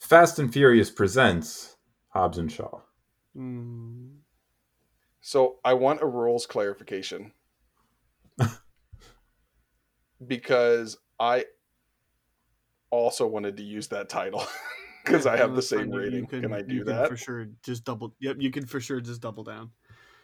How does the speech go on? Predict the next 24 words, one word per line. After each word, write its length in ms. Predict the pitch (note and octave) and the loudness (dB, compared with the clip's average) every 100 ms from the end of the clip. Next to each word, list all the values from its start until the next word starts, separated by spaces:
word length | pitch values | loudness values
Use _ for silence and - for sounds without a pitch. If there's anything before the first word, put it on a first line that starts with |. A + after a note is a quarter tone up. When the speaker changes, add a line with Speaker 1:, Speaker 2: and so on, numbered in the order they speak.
| _ _ _ | _ _ _
Speaker 3:
No, 140 | - C#2+ | -12 -4
I'll 160 | F#2+ | -2
be 140 | G#2 A2 | -2 -2
nice. 240 | G2+ G2+ | -2 2
I'll 100 | A#2+ | 2
give 160 | D3 C#3+ | 2 4
you 100 | C#3 | 6
a 60 | |
little 160 | C3+ B2+ | 6 6
bit 140 | B2 | 4
more 160 | A#2 A2+ | 0 -2
information. 400 | G#2+ A2 G#2+ A#2+ | -2 -4 -6 -4
I'm 140 | C#3 | -4
so 140 | - C3+ | 0 2
glad 220 | B2+ B2 | 4 2
you 80 | A#2 | 0
picked 200 | B2+ - | -4 -4
this 120 | - | -4
one 140 | B2+ | 0
last 320 | A#2+ C#3+ - | 2 0 0
because 240 | - B2+ B2+ | -6 -4 -2
I 60 | C3 | 2
know 340 | C#3+ B2 A2+ - _ | 4 4 2 -8 _
you 420 | D3 D#3 F3 C#3+ | -6 -2 0 -2